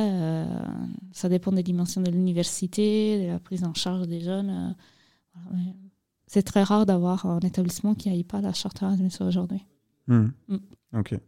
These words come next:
Speaker 2: Ben, je pense qu'on a été assez complet sur, euh, sur le sujet, à moins que vous ayez, euh, quelque chose à rajouter, euh, en particulier.
Speaker 1: Juste, euh, rebondir sur le fait, si vous avez la pa-, si possibilité de partir, faites-le.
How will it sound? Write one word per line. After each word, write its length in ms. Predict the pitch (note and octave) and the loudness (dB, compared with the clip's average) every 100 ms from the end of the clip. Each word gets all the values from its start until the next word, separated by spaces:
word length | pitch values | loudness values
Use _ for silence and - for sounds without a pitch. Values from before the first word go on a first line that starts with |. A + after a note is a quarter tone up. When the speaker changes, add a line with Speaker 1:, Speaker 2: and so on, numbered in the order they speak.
| _ _ _ - - - | _ _ _ -20 -20 -6
Speaker 2:
Ben, 80 | G2 | 0
je 60 | |
pense 180 | A#2 G#2+ | 2 4
qu'on 100 | G#2+ | 8
a 80 | G2+ | 8
été 180 | G2 G#2+ | 8 8
assez 380 | G2+ G2+ - | 8 6 4
complet 320 | G2 G#2 F#2+ A2+ | 4 4 6 2
sur, 260 | - G#2+ | 4 4
euh, 120 | G2+ | 6
sur 180 | G2 A2+ | 4 6
le 80 | G2+ | 4
sujet, 360 | - G#2+ G#2+ B2+ | 4 6 8 8
à 60 | |
moins 100 | G#2+ | 6
que 160 | G2 - | 4 2
vous 160 | G#2 G2+ | 4 6
ayez, 200 | G2 G2+ | 6 4
euh, 160 | G2+ | 2
quelque 180 | G#2 - | -2 -2
chose 180 | - G#2+ | 2 4
à 60 | G2 | 6
rajouter, 340 | G2 G2 G#2 | 6 6 4
euh, 220 | G#2 A#2 G2 G#2 A#2 _ _ - - | 4 4 2 -2 -6 _ _ -20 -8
en 80 | G#2+ | 0
particulier. 480 | G2 G2+ A2+ A2 G#2 D3+ - _ _ E3 | 2 4 4 6 4 2 -8 _ _ -18
Speaker 1:
Juste, 400 | E3 A3+ A3+ - | 4 4 4 6
euh, 520 | G#3+ G#3 G3+ F#3+ F#3+ | 8 10 10 8 8
rebondir 540 | G3 G#3 G3 G#3+ G#3 A3 | 8 6 8 8 6 2
sur 140 | - | 0
le 60 | G3+ | -4
fait, 280 | - A3+ A3+ | 4 6 8
si 200 | - G3+ | 4 2
vous 180 | F#3+ G#3 | 6 8
avez 120 | G#3 | 8
la 100 | G3+ | 6
pa-, 240 | G3+ G3+ | 4 0
si 260 | G3+ - G#3 | -2 -2 2
possibilité 580 | - A3+ A#3 G#3+ G#3+ G#3+ | 4 6 6 6 8 8
de 80 | |
partir, 480 | G3+ G3+ - - A3+ | 10 6 4 2 2
faites-le. 440 | - A3 - G#3+ | 2 2 6 6